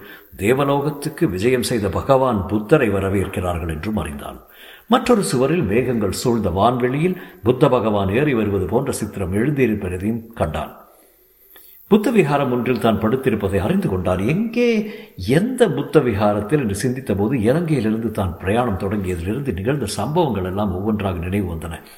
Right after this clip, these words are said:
வந்தியத்தேவனும் தானும் அலை மோதிய கடலில் அலை பூண்டு, அலை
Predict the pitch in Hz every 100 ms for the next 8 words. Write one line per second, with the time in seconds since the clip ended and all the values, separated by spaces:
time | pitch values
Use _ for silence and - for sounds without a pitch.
0 | - - 143 131 85 73 101 101 82 76
1 | 92 101 82 80 120 95 101 98 78 -
2 | 98 110 80 82 - 82 - 101 113 82
3 | 82 117